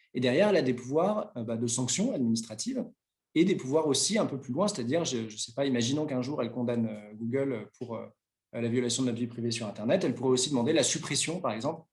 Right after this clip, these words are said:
de toutes les données, euh, récupérées par Google. Donc, elle a des grands pouvoirs et, eh ben, elle les utilise, euh, pas tellement. Euh, c'est, c'est, elle réagit, on va dire, à la pression politique quelquefois.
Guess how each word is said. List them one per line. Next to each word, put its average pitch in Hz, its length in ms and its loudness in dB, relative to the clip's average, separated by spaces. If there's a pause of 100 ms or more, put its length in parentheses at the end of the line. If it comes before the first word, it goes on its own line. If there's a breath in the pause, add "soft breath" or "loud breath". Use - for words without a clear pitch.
(140)
de 120 60 -4
toutes 113 180 -6
les 139 80 4
données, 120 320 2
euh, 110 320 -4
récupérées 120 440 -4
par 123 180 -2
Google. 113 300 -6 (600 soft breath)
Donc, 127 200 -2
elle 160 160 6
a 190 60 8
des 185 100 8
grands 147 160 2
pouvoirs 131 500 -2 (540)
et, 214 480 6 (140)
eh 123 80 2
ben, 123 180 4
elle 110 260 2
les 110 220 -4
utilise, 123 500 -6
euh, 104 200 -8 (140)
pas 156 100 0
tellement. 107 400 -4
Euh, 110 260 -8
c'est, - 220 -10
c'est, - 160 -4
elle 123 100 0
réagit, 170 400 4
on 165 80 2
va 131 120 2
dire, 131 160 -2
à - 20 -2
la 113 100 2
pression 123 340 -4
politique 123 400 -2
quelquefois. 127 680 -2